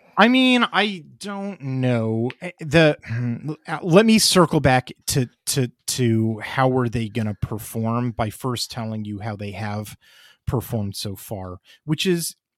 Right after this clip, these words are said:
it is interesting to me. So,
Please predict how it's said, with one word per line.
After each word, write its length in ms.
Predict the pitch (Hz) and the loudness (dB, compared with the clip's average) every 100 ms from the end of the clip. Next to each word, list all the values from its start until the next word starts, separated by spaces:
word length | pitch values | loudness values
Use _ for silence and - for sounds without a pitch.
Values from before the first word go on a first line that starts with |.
| - | -8
it 120 | 165 | -4
is 180 | 180 135 | -4 -6
interesting 720 | 170 - 113 101 - 107 92 | -8 -6 -6 -8 -8 -10 -12
to 120 | - | -12
me. 280 | 95 95 104 _ - - - - - _ | -14 -14 -18 _ -20 -20 -20 -20 -20 _
So, 480 | - - 143 104 | -2 2 2 2